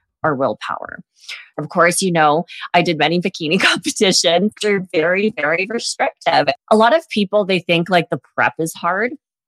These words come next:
They think the competition prep is hard, dialing your diet in, the discipline, the training, the cardio, all of that stuff. Nothing is as hard as post-comp. Post-comp,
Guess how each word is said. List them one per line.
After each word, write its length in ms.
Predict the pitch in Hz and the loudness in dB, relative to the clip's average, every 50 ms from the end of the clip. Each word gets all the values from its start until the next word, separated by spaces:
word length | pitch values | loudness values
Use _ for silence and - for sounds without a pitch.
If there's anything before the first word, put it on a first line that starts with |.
| _ - 180 | _ -6 0
They 180 | 175 180 175 | 2 2 2
think 200 | 170 175 170 170 | 2 -2 -4 -4
the 80 | 185 180 | -4 -6
competition 680 | - 180 165 147 143 - - - 170 - - 170 165 | -6 -4 -4 -4 -6 -8 -8 -6 -6 -4 -2 -4 -4
prep 220 | 151 - 170 151 - - | -2 -2 -2 -2 -2 -4
is 100 | 165 - | -8 -8
hard, 580 | - - - 170 160 160 156 156 160 156 147 147 | -8 -6 -2 0 0 2 2 2 0 0 0 0
dialing 440 | - 165 151 160 165 165 165 160 160 | 0 2 2 2 2 0 -2 -4 -4
your 100 | 156 151 | -4 -2
diet 420 | 139 151 147 147 156 151 147 143 | 0 0 0 2 2 0 0 0
in, 260 | 147 147 147 151 151 | -2 -2 -2 -2 -2
the 80 | 147 151 | -2 -2
discipline, 760 | 147 - 160 165 165 - 175 160 _ - 170 160 156 151 151 | -2 -2 -2 -2 -2 -4 -8 -10 _ -4 -2 -2 0 0 0
the 80 | 147 147 | -2 -2
training, 680 | - - - 180 160 160 160 160 160 156 151 151 151 | -4 -6 -6 -4 -4 -2 -2 -2 -2 0 0 0 -2
the 80 | 147 147 | -4 -6
cardio, 640 | - - - 165 160 160 156 156 156 151 151 147 - | -8 -8 -6 -4 -4 -4 -2 -2 -2 0 0 0 0
all 200 | - 165 170 175 | 0 0 0 0
of 140 | 175 165 160 | -2 -2 -2
that 240 | 160 151 151 - | -2 -2 -2 -4
stuff. 380 | - - - 151 147 143 147 - _ _ _ _ _ _ _ _ _ - | -6 -4 -2 0 0 0 0 -2 _ _ _ _ _ _ _ _ _ 0
Nothing 560 | 180 175 180 190 214 233 - 269 262 262 247 - | 2 4 4 4 2 2 0 0 2 2 0 0
is 240 | - 202 202 190 | 0 0 0 2
as 160 | 196 190 180 - | 2 0 0 -2
hard 380 | - - - 165 160 165 165 - | -6 -4 -2 0 0 0 0 0
as 180 | 147 147 143 _ - - | -2 -4 -4 _ -14 -6
post-comp. 680 | 180 151 147 147 - - - - - 127 - - - _ _ _ _ _ _ _ _ _ _ _ _ _ _ _ _ _ | -4 -4 -4 -4 -6 -10 -12 -10 -10 -10 -10 -10 -14 _ _ _ _ _ _ _ _ _ _ _ _ _ _ _ _ _
Post-comp, 800 | - 208 196 233 269 - - - - 220 190 175 160 151 156 165 | 0 2 2 2 2 0 -4 -12 -6 -2 0 2 2 0 0 -4